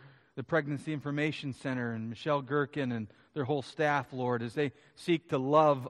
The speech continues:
on, uh, these, um, many times single,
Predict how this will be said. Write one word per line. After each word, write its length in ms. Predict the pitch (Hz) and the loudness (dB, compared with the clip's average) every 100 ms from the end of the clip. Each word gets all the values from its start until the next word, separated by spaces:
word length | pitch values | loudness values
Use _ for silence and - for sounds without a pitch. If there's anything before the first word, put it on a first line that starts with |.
| - | 0
on, 380 | 139 135 131 123 - - - | 2 2 -2 -6 -14 -20 -10
uh, 200 | 139 135 | -4 -2
these, 440 | 123 147 143 120 - _ _ - | -2 -2 -2 -4 -14 _ _ -8
um, 320 | 139 131 110 - - - | -6 -6 -10 -14 -14 -6
many 200 | 151 147 | -4 -2
times 320 | 156 147 127 | 0 0 -2
single, 600 | - 160 156 143 127 | -4 -2 -2 0 -2